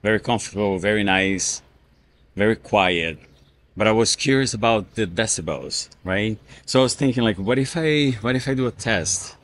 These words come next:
today with the lid open, go sixty-five, and then take some measurements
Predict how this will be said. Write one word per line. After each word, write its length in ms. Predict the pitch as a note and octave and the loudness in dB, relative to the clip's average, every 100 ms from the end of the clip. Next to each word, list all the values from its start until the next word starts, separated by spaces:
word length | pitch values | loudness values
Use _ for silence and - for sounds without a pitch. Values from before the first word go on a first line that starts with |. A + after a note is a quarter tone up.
| _ | _
today 560 | - F#2 F#2 F2 E2 D2+ - - _ _ - _ | -8 -2 0 0 -4 -8 -16 -20 _ _ -20 _
with 140 | G2+ G2+ | -4 -2
the 60 | |
lid 260 | G3 A#2+ B2+ - | 0 0 0 -2
open, 600 | A2+ F#2+ F#2+ E2+ E2 - - F2+ | -2 0 -2 -2 -4 -8 -10 -2
go 500 | G#2+ A2+ A#2+ A#2 A2 | 2 4 4 0 -2
sixty-five, 1040 | - A2+ - G#2 G#2+ F#2 E2 E2 D#2+ - - _ _ _ _ _ _ _ _ _ _ | -4 -6 -8 -6 -2 -2 -2 -6 -10 -18 -20 _ _ _ _ _ _ _ _ _ _
and 140 | G2+ | -2
then 160 | G2+ G2 | -2 -2
take 220 | - G#2+ | -2 -2
some 180 | - A#2+ | 0 0
measurements 720 | G#2 F2 F#2+ F#2 F2+ F2 - | 0 -2 -2 -2 -2 -4 -10